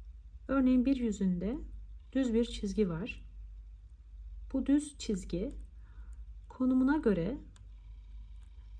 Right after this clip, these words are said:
dört temel matematiksel işlemden birine karşılık geliyor. Diğer yüzlerinde ise bir, iki, dört ve beş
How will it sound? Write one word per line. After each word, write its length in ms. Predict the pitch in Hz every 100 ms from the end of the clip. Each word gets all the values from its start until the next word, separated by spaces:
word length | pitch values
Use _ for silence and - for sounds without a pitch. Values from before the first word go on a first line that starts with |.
| - -
dört 340 | 240 302 311 - -
temel 400 | - 240 226 247
matematiksel 800 | 247 233 226 226 220 - - 254 254
işlemden 640 | 220 - 202 175 175 175
birine 420 | 214 262 233 269 -
karşılık 520 | 226 220 220 202 -
geliyor. 360 | 160 160 202 - - - - - - - - - - - - - - - -
Diğer 220 | 269 320
yüzlerinde 580 | 311 285 240 262 262 311
ise 360 | 294 - 180 240 - - - - - -
bir, 520 | 208 240 277 294 - -
iki, 500 | 240 - 202 180 - - -
dört 360 | 226 269 294 -
ve 220 | 240 202
beş 320 | 240 254 -